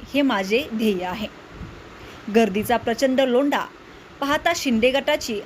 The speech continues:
आगामी निवडणुकांतील ताकद आणि लोकप्रियता अधोरेखित होते. उमेदवारी मिळवण्यासाठी तरुण, महिला आणि अनुभवी कार्यकर्ते अशा सर्व स्तरातून इच्छुक पुढे येत आहेत.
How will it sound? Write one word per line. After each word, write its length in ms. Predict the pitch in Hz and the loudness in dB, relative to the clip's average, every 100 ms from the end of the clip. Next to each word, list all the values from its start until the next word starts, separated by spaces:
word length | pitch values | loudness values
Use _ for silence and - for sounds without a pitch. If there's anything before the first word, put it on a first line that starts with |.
| - | -6
आगामी 340 | 220 220 254 | 0 2 2
निवडणुकांतील 920 | 277 269 269 262 285 302 302 202 208 226 | 2 4 2 2 0 -2 -2 -6 -8 -4
ताकद 320 | 220 233 214 - - - - | -4 -2 -6 -6 -16 -18 -4
आणि 240 | 240 294 | 0 2
लोकप्रियता 680 | 247 269 - 330 330 - 180 - | 4 2 0 -2 0 -2 -8 -8
अधोरेखित 420 | 208 220 277 294 330 | -6 -2 -2 -4 -6
होते. 320 | 202 190 - - - - - - - - - - | -6 -6 -4 -4 -6 -14 -16 -16 -18 -20 -12 0
उमेदवारी 460 | 226 220 214 220 226 | 2 4 4 2 2
मिळवण्यासाठी 840 | 233 233 240 247 262 277 262 202 - | 2 2 0 -2 -2 -4 -4 -8 2
तरुण, 300 | 294 339 226 | 2 4 0
महिला 460 | 220 240 320 254 175 - - - - | -2 -2 0 -2 -4 -12 -20 -10 -2
आणि 160 | 269 | -2
अनुभवी 460 | 285 247 277 339 370 | 2 2 4 2 0
कार्यकर्ते 680 | 302 220 208 277 285 190 180 - - - | 2 0 0 -2 -4 -10 -12 -16 -20 -12
अशा 200 | - 269 | -4 0
सर्व 360 | 320 294 269 311 | 0 2 2 2
स्तरातून 720 | 339 262 220 254 220 180 214 | 0 2 2 2 -2 -10 -8
इच्छुक 260 | 240 - 320 | -10 -8 -12
पुढे 260 | - 202 202 | -8 -8 -6
येत 200 | 208 - | -6 -8
आहेत. 200 | 196 | -10